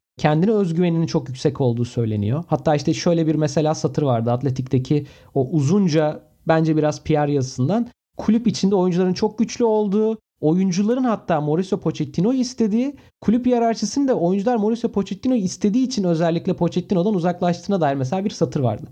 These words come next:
Umarım yanlış söylemiyorumdur ama ben şöyle bir şey hatırlıyorum. Eski bir örnek. Galatasaray'da da işte Terim'den sonra bir antrenör getirilecek. Hacı ve galiba Popescu'ya soruyorlar hani kimi getirelim falan diye.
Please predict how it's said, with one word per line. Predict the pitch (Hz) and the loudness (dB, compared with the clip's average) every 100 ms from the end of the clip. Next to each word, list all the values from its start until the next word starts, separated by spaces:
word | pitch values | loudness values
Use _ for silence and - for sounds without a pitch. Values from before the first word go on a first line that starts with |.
| - _ - | -20 _ -4
Umarım | 180 226 220 | 2 4 4
yanlış | 214 214 | 2 2
söylemiyorumdur | - 208 214 180 208 | 0 2 2 2 2
ama | 202 170 | 0 0
ben | 180 | 0
şöyle | 208 185 | 0 0
bir | |
şey | 196 | 0
hatırlıyorum. | 185 143 131 | -2 0 0
Eski | 147 135 - | 0 -2 0
bir | 165 | 0
örnek. | 143 139 - - _ - | 2 0 -4 -10 _ 0
Galatasaray'da | 170 190 190 185 175 160 | 2 2 2 2 2 0
da | |
işte | 139 135 | -2 -2
Terim'den | 160 160 170 170 | 0 2 2 0
sonra | 170 151 | 0 0
bir | 143 | 0
antrenör | 147 139 160 175 | 0 0 0 0
getirilecek. | 180 180 175 165 170 240 - _ - | 0 -2 -4 -2 0 -2 -4 _ -10
Hacı | 156 180 165 185 160 - - 160 | 0 2 4 2 2 -4 -8 0
ve | 156 | 0
galiba | - 147 165 180 156 | 0 -2 2 2 2
Popescu'ya | 165 175 170 - 139 | 0 0 0 0 0
soruyorlar | 131 127 120 127 | 2 2 2 2
hani | 127 127 | 0 -2
kimi | - 143 | -2 0
getirelim | 143 135 131 123 | 0 0 0 0
falan | 123 139 147 135 | 0 0 0 0
diye. | 190 | 0